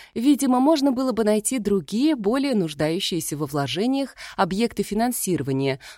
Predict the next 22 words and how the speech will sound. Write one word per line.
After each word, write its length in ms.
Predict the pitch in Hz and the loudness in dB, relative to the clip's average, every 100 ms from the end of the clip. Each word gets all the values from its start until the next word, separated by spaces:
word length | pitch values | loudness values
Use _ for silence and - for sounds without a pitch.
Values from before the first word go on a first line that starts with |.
| - | 4
но 320 | 185 180 - | 6 4 2
оба 320 | 214 254 247 | -4 0 0
государственных 1000 | 233 233 196 165 170 175 - 143 135 127 | 0 -2 -4 0 0 -2 -6 -4 -4 -4
мужа 400 | 139 156 214 165 | -4 0 0 -2
почему-то 720 | - 160 - 170 147 185 240 294 | -4 -6 -2 0 2 0 -2 -2
выделяли 480 | 240 165 143 131 | -2 -2 -2 -2
средства 720 | 120 - 180 254 - 196 220 214 - _ | -4 -4 -4 -4 -6 -2 -2 -2 -10 _
именно 480 | 190 214 233 220 185 | 0 2 2 0 0
на 120 | 170 | -2
дороги. 480 | 151 139 131 120 - _ _ _ - - | -4 -4 -6 -8 -14 _ _ _ -20 2
Между 420 | 190 196 151 160 | 6 6 4 -4
тем, 320 | - 214 269 | -2 -2 0
к 60 | 226 | 0
две 160 | 196 | -2
тысячи 320 | 226 311 - - | -2 -2 -4 -6
четырнадцатому 840 | 277 277 269 262 - 226 247 220 | -6 -4 -4 -4 -6 -4 -2 0
году 340 | 175 147 220 - - | -2 0 -2 -4 -10
семьдесят 680 | - - 208 277 269 - - | -6 -2 2 2 0 -6 -4
процентов 680 | 208 202 - 170 160 156 - | -4 -4 -2 -2 -2 -6 -6
органов 480 | - 151 135 151 - | -4 -4 -2 -4 0
местного 420 | 151 131 - 135 | -2 0 -4 -6
самоуправления 960 | 139 156 160 160 220 240 302 240 147 | -4 -4 -4 0 -2 0 -2 0 0